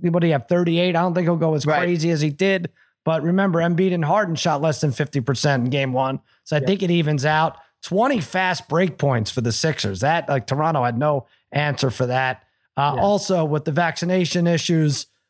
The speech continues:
Speaker 1: the home games are must wins, I think, for Philly, even though they are sixty-six percent on the road. But who knows what's gonna happen?
Speaker 2: Yeah.
Speaker 1: They don't wanna chance it. They're five and two against the spread in the last seven at home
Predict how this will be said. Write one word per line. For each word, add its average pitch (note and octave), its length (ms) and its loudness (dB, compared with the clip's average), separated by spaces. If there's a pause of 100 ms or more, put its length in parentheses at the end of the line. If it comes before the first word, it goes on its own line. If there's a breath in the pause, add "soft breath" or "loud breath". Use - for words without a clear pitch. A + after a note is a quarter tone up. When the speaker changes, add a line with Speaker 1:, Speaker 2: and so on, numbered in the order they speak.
(300)
Speaker 1:
the D3 520 0 (160)
home F3+ 300 2
games D#3 340 0
are C#3+ 140 0
must E3 380 0
wins, C3+ 320 2
I A#2 120 2
think, A#2+ 220 -2
for A#2+ 140 -2
Philly, C3+ 400 0
even F3 140 2
though C#3 120 2
they C3+ 140 0
are C#3+ 200 2
sixty-six - 580 -4
percent B2 380 0
on A2 100 0
the A2+ 80 0
road. B2 280 0
But A#2+ 120 0
who C#3+ 100 0
knows C3 300 -2 (260 soft breath)
what's B2+ 160 -2
gonna B2 200 0
happen? C#3 340 0
Speaker 2:
Yeah. C3 60 2
Speaker 1:
They C3+ 40 2
don't C3+ 120 0
wanna B2+ 160 0
chance E3 380 -2
it. D#3 120 -4 (300 soft breath)
They're D3+ 140 2
five F#3+ 500 0
and F3 140 -4
two G3 200 0
against E3 320 -2
the C#3+ 60 -2
spread D#3+ 300 0
in - 40 0
the C#3 80 2
last D3+ 360 0
seven D#3+ 280 2
at C#3+ 120 0
home C#3 300 0